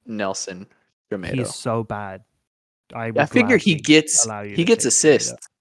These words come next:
Speaker 2: I hate, he's a horrible player. But go off.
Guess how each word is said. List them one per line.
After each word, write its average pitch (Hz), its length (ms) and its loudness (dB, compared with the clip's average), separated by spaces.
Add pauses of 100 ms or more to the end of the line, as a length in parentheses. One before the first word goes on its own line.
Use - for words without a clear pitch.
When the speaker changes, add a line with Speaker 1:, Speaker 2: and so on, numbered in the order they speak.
(1200)
Speaker 2:
I 110 120 -14
hate, 101 340 -16 (120)
he's 117 440 -10
a 110 80 -12
horrible - 420 -14
player. - 320 -16 (840)
But 120 180 -4 (240)
go 107 160 -4
off. - 300 -12